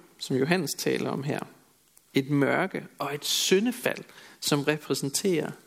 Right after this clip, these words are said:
døden, løgnen, synden, Satan. Alt det, der er galt med den her verden. Et mær-, et mørke, som vi kender fra vores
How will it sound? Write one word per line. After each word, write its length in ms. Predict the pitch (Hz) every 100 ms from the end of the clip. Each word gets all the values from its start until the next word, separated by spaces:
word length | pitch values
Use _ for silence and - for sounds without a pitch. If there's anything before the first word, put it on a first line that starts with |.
| _ _ _ _ _ -
døden, 460 | 180 - - 143 - _ - _ _
løgnen, 760 | 131 131 175 156 - - 165 156 - _ _ _ _ _ -
synden, 720 | - - 233 190 131 - 143 - _ _ _ _ _ _ _
Satan. 640 | - - 151 180 - - 143 - _ - -
Alt 320 | 202 196 - - _ -
det, 220 | 160 160 - - _ -
der 80 |
er 120 | 117 123 - _
galt 400 | - 160 - - - - _ _
med 140 | 156 131
den 160 | 127
her 240 | 143 131 - -
verden. 480 | - - - - - - - _ - - _ - _ _ _
Et 180 | 147 127
mær-, 320 | 131 131 185 -
et 140 | 156 139
mørke, 420 | 135 165 214 151 - - - -
som 280 | - 147 139
vi 40 |
kender 420 | 139 - 156 190
fra 200 | 180 -
vores 600 | 123 123 - - - -